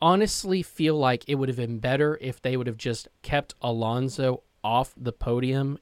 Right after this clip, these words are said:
and, and just taken, taken their, their hate mail and everything that's sent to the stewards. Instead,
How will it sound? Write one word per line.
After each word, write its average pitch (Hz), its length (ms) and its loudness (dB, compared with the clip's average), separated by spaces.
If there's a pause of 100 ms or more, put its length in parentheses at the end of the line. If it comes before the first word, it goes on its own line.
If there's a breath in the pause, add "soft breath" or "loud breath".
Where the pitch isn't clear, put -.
and, 113 380 -4
and 113 220 -6
just 110 380 -8 (1600)
taken, 135 640 0 (800)
taken 160 520 0
their, 143 500 2
their 131 380 2 (300 soft breath)
hate 156 320 2
mail 131 420 4
and 127 80 4
everything 131 420 2
that's 123 140 -2
sent 120 180 -2
to - 80 -14
the 120 80 -2
stewards. 98 480 -4
Instead, 120 680 4